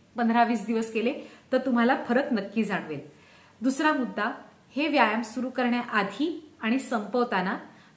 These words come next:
तीन वेळा ओंकार म्हणणं हे खूप महत्त्वाचं आहे. आपल्याला focus ठेवायला,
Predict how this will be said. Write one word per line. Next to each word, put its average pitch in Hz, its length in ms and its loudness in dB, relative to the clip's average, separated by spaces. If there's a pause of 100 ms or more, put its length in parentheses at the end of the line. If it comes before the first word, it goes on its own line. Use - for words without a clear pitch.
(100)
तीन 302 260 2
वेळा 240 240 6 (240)
ओंकार 226 420 4
म्हणणं 208 360 0 (120)
हे 254 140 -6
खूप 294 240 -6
महत्त्वाचं 208 480 -4
आहे. 254 100 -6 (340)
आपल्याला 226 280 0
focus 233 600 -2 (340)
ठेवायला, 233 480 0